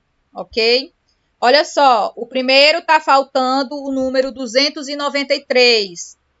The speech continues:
tá certo? Como é que você faz? Você realiza a soma, né, aí desses dois, depois diminui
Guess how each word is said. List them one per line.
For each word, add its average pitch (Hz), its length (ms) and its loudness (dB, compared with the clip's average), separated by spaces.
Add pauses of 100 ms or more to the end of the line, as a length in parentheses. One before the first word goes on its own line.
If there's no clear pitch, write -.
(160)
tá 196 100 -6
certo? 226 560 0 (480)
Como 214 140 -4
é 240 80 2
que 240 80 -8
você 277 260 0
faz? 254 500 2
Você 196 240 -8
realiza 220 440 -2
a 226 80 0
soma, 247 720 -2 (280)
né, 220 340 -2
aí 208 280 -2
desses 214 340 -6
dois, 220 460 -4
depois 240 380 -4
diminui 277 720 -8